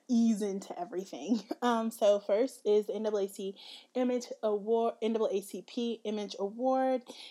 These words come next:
and, um, I loved the N double A C P Image Awards. I think award shows, like, did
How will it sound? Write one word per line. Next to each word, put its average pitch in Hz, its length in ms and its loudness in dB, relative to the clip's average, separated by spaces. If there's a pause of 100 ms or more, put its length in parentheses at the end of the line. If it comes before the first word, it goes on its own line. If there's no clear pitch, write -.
(180)
and, 233 480 2
um, 220 680 -2 (380)
I 254 600 6
loved 196 760 2 (320)
the 190 540 2 (180)
N 208 100 -4
double 190 160 2
A 190 80 4
C 190 160 -6
P 196 120 -6
Image 180 320 -6
Awards. 190 440 -2 (380)
I 285 100 8
think 494 300 8
award 214 320 6
shows, 285 560 0 (100)
like, 190 560 2 (100)
did 233 300 2